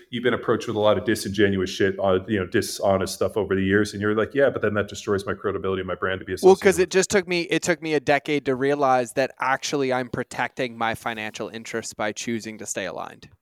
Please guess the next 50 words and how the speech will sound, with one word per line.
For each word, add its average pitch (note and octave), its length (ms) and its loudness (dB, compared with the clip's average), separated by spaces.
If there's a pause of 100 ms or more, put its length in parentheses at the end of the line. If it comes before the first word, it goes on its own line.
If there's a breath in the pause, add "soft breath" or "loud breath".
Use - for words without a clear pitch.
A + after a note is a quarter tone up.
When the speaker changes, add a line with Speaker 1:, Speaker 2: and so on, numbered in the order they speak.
(120)
Speaker 2:
right? A#2 360 -2
It's B2 280 -6
just - 280 -2
my A#2+ 160 -4
measurement A#2+ 520 -4
window C#3 300 0
was A#2 160 -4
too A#2 160 -8
short, - 340 -8 (160)
and A#2 120 -12
I A2 100 -6
didn't A#2+ 380 -12
see B2 180 -8
the G#2+ 140 -6
result G#2+ 400 -6
yet. F#2+ 200 -10
But G#2+ 140 -10
now A#2+ 300 0
that A#2 120 -2
I've A2 120 0
been A2 160 -12
doing A#2 260 -4
it - 140 -12
for - 160 -14
so G#2+ 200 -4
long, G#2+ 600 -2 (640)
it C3 140 -2
is B2 160 -2
the B2 140 -6
most A#2+ 340 -2
financially A2+ 640 -6
rewarding A2 560 -4
position G#2+ 500 -10
as G#2 160 -12
well, A2 400 2
but G2+ 240 -8
you A2+ 140 -8
just A2 260 -8
have A2 260 -6
to G#2 80 -14
have G#2 280 -12
patience, A2 720 -10
which A2 240 -10
requires G#2+ 640 -2
you G#2+ 140 -6
to - 180 -10
be G2+ 140 -14
fully A2+ 420 -6
integrated G#2 640 -6
into G#2 640 -4